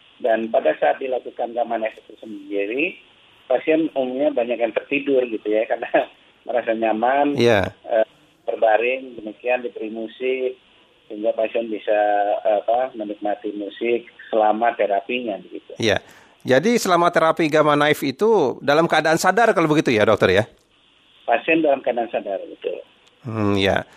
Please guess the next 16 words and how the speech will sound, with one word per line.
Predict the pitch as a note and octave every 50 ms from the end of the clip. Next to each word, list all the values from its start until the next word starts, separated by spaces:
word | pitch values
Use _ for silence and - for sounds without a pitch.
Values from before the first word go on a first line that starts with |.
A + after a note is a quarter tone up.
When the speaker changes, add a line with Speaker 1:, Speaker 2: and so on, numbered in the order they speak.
| - _ _ _ _ _ _
Speaker 2:
Tidak | F3 E3+ F#3+ F#3
merasakan | F3+ F3+ F3+ - F#3+ - F#3+ G3 F#3
sakit | - G#3+ - - - -
atau | - D#3 - F#3
apa | E3 D#3 D3+
begitu, | C3+ B2 A#2 A#2+ - G2 D#2+ -
dokter? | - G2+ F2 - F#2+ - _ _ _ _ _ _ _ _ _ _ _ _ _ _ _ _ _ _ _ _ _ _ _ _ _ _ _ _ _ _
Speaker 1:
Tidak | _ D3 C3 E3 D3+
merasakan | C#3+ C#3 C3 - C#3+ C3 B2+ -
sakit, | - G#2+ - - G2 F#2+ F#2+ - _ _
karena | - G#2+ G2+ A2 B2 C3+ C#3 - -
pada | - - G#2+ A#2 A2
saat | - - - - A2
dipasang | - - A2 - A#2+ A2 G#2+ -
frame | - C3 C#3 D3+ D#3+ D3+
diberi | - - A2 G#2 A#2 A#2 B2 C3 B2+